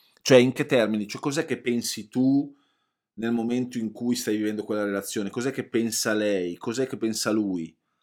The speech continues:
Che cosa hai fatto praticamente? Quali sono i vostri rituali quotidiani? Cosa avete creato insieme? Che non significa che devi copiare quello che fanno loro,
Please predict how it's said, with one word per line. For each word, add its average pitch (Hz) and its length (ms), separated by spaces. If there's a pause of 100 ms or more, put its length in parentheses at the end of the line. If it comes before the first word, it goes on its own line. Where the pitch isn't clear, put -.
(560)
Che 120 120
cosa 143 240
hai 151 60
fatto - 380
praticamente? 104 720
Quali 139 260
sono 147 300
i 117 60
vostri 107 320
rituali 98 420
quotidiani? 98 580
Cosa 160 380
avete 107 240
creato 101 260
insieme? 104 280
Che 139 100
non 127 120
significa 180 380
che 113 100
devi 98 220
copiare 101 680
quello 87 220
che 85 80
fanno 82 220
loro, 80 240